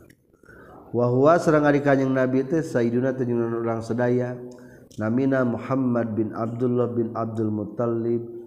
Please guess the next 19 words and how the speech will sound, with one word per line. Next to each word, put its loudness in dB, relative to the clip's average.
sallallahu -2
alaihi -4
wasallam. -10
Wan 2
nabiyyu, 2
jeung 4
ari 4
ngaranna 4
Nabi, -2
insanun, 0
eta -4
hiji -2
manusia, -4
zakarun, -4
anu -6
pamegat, -2
hurrun, 0
anu -2
merdeka. -6